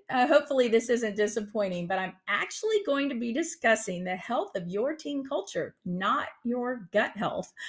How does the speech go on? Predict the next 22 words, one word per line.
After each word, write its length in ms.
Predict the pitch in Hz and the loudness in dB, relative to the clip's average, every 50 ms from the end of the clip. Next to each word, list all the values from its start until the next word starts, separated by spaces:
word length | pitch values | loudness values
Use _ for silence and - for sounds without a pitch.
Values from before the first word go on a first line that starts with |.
| - - - - _ | -12 -14 -16 -12 _
as 340 | - 190 190 190 185 185 190 | 0 2 4 4 2 2 0
might 260 | 202 202 202 196 190 | 0 0 0 0 0
be 140 | - 190 185 | 0 0 2
indicated 460 | 190 196 190 185 202 196 180 180 180 | 2 0 0 2 2 2 2 2 2
by 120 | 175 175 170 | 2 2 2
the 100 | 170 175 | 0 0
topic. 500 | 175 - 175 170 175 - 160 - - _ _ _ _ _ _ _ _ | 0 0 -2 0 0 0 -2 -4 -4 _ _ _ _ _ _ _ _
Uh, 320 | 208 220 220 214 196 185 185 185 - | 4 6 6 6 6 6 2 -2 -6
see, 260 | - - 269 262 254 | -4 -2 0 0 2
from 160 | - 262 240 233 | 4 4 6 6
my 220 | 233 254 294 320 | 8 6 6 6
vantage 420 | 269 233 214 208 233 269 262 - | 4 4 4 4 2 0 -2 -2
point, 260 | - 311 320 320 320 - _ _ - 175 | -2 -2 -2 -2 -4 -10 _ _ -10 -4
gossip 480 | - 202 196 214 233 - - 214 208 214 | 0 2 2 2 0 0 -2 -2 -2 -2
is 160 | 202 190 190 | -2 -2 -2
the 100 | 190 185 | -4 -2
number 540 | 180 175 175 175 175 180 185 214 233 240 233 | -2 0 0 0 0 0 0 0 0 0 0
one 220 | 226 226 226 226 - | 0 0 -2 -2 -2
issue 320 | 196 196 196 - - 175 170 | -2 -4 -2 -4 -4 -2 -2
with 120 | 170 170 | -2 -4
team 240 | - - 170 165 160 | -6 -6 -6 -6 -4
culture. 460 | - 170 160 147 - - - - | -2 -2 -2 -2 -4 -8 -10 -10